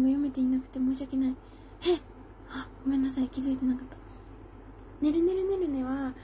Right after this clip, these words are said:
前回の枠で作って、あの、トッピングをほとんどまだつけてなかったので、つけたら、なんかシュワシュワするのとか、酸っぱいのとか、チョコレート味になるのとかがあって美味しかったです。あとね、あの、本体も、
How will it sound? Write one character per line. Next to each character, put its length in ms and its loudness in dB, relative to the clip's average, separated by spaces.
前 140 0
回 140 -2
の 80 2
枠 160 -4
で 120 -6
作 200 -10
っ 20 -14
て、 400 -2
あ 80 -4
の、 140 -6
ト 140 -6
ッ 20 -6
ピ 180 0
ン 120 4
グ 100 4
を 40 0
ほ 100 2
と 100 2
ん 60 4
ど 80 4
ま 100 2
だ 100 2
つ 120 -8
け 80 -4
て 100 0
な 100 6
か 120 -4
っ 20 -2
た 140 -4
の 80 -2
で、 60 -4
つ 80 -12
け 120 -2
た 140 -2
ら、 320 2
な 60 2
ん 40 2
か 80 -4
シ 160 -4
ュ 40 8
ワ 60 6
シ 140 -6
ュ 40 -2
ワ 60 0
す 140 -4
る 80 -2
の 120 -4
と 160 -14
か、 380 0
酸 180 -14
っ 40 -18
ぱ 120 0
い 100 6
の 100 2
と 160 -14
か、 220 -12
チ 100 -6
ョ 40 -10
コ 120 4
レ 120 2
ー 40 0
ト 120 -4
味 220 -2
に 100 -4
な 80 -4
る 160 -6
の 80 -8
と 100 -14
か 140 -10
が 100 -8
あ 40 -6
っ 20 -12
て 220 -6
美 160 2
味 40 0
し 120 -10
か 100 -10
っ 60 -8
た 160 -8
で 120 -8
す。 140 -8
あ 60 -6
と 120 -6
ね、 240 -2
あ 100 4
の、 120 6
本 260 -2
体 240 -4
も、 320 0